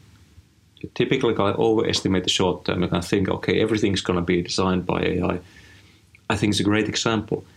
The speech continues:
and we will learn how we actually, how we get even better designers based on that. So, I mean,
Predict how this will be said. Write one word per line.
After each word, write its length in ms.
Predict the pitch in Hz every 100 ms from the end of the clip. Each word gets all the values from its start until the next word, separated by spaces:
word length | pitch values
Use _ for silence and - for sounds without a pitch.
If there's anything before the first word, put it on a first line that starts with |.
| - -
and 200 | 95 92
we 120 | 117
will 200 | 113 107
learn 300 | 107 117 110
how 240 | 85 101 104
we 180 | 98
actually, 500 | 87 - 95 90 85 - - _ -
how 240 | - 110
we 140 | 110 101
get 200 | 95 92
even 280 | 110 104 95
better 240 | 92 92
designers 440 | 92 95 113 98 -
based 280 | - -
on 100 | - -
that. 220 | - - - _ _ _ _ _ _
So, 200 | - 92
I 40 | 85
mean, 300 | 85 87